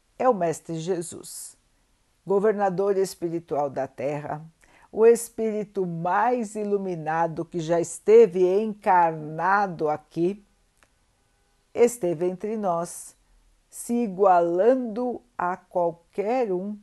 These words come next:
dos seus irmãos. E às vezes até se humilhando frente aos irmãos que se achavam superiores.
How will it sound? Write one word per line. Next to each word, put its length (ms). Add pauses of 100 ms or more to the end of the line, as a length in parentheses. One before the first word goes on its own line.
(160)
dos 220
seus 460
irmãos. 840 (440)
E 100
às 240
vezes 320
até 380
se 220
humilhando 1040 (340)
frente 540
aos 220
irmãos 680 (240)
que 80
se 160
achavam 720
superiores. 1400